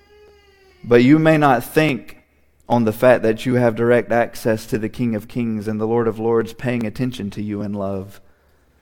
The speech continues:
That is, <laughs> that is the riches of his glory. When we get to see him face to face, you'll see all of the beautiful stuff. But it won't be anything in comparison to wa-, seeing his face.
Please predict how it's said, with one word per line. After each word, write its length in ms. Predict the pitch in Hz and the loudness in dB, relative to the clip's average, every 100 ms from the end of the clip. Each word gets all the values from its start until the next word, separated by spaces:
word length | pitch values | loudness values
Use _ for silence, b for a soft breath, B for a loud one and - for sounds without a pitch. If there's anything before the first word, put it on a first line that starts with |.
| _ _ _ | _ _ _
That 220 | 117 127 | 2 4
is, 260 | 135 123 - | 4 0 -2
<laughs> 380 | 147 147 - - | 0 0 -2 0
that 240 | 131 151 | 6 8
is 220 | 147 123 | 8 6
the 100 | 135 | 0
riches 460 | 131 135 - 120 110 | 4 2 0 -4 0
of 120 | 117 | 0
his 140 | 113 | -2
glory. 540 | 110 120 117 104 98 101 b b b b b b b b b - | -6 -4 -2 -4 -6 -10 b b b b b b b b b -2
When 180 | 123 | 2
we 140 | 139 160 | 4 4
get 260 | 160 165 - | 4 4 2
to 120 | 127 | -8
see 240 | - 151 | 0 2
him 180 | 143 120 | 2 2
face 300 | 147 135 127 | 2 2 2
to 100 | 127 | -4
face, 400 | - 143 117 107 | 0 0 0 0
you'll 140 | 147 | 0
see 300 | 147 - 147 | 0 0 2
all 180 | 123 127 | 4 4
of 80 | 113 | 2
the 100 | 117 | -2
beautiful 520 | 104 123 113 107 107 | -4 -2 -2 -4 -8
stuff. 580 | 98 - 120 101 - - _ _ _ _ _ _ _ _ _ _ _ _ _ _ _ _ _ _ _ _ _ _ - | -8 -6 -4 -4 -10 -20 _ _ _ _ _ _ _ _ _ _ _ _ _ _ _ _ _ _ _ _ _ _ -2
But 220 | 117 131 | 6 6
it 100 | 135 | 6
won't 220 | 131 120 | 4 2
be 120 | 127 | 0
anything 400 | 139 127 123 120 | 0 -2 -2 -2
in 120 | 113 | -2
comparison 580 | 113 107 120 113 107 107 | -4 -4 0 0 -2 -4
to 80 | 101 | -2
wa-, 240 | 110 107 | -2 -2
seeing 300 | - - 127 | -4 -4 -2
his 160 | 110 95 | -2 -6
face. 580 | - 117 95 95 - | -6 -6 -6 -10 -20